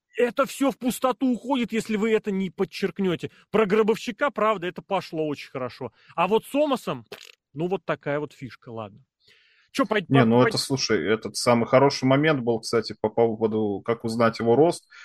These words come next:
Speaker 2: Это вот из всех лю-, любили показывать в промках, что кто-то на него смотрит вот так вот
Speaker 1: Мгм.
Speaker 2: сверху.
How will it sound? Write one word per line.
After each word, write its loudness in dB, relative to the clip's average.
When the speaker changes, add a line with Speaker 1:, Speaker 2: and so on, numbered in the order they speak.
Speaker 2:
Это 4
вот 4
из 4
всех 2
лю-, -2
любили 2
показывать 0
в -20
промках, -4
что 0
кто-то -2
на 0
него -2
смотрит -4
вот -6
так 0
вот -
Speaker 1:
Мгм. -2
Speaker 2:
сверху. -2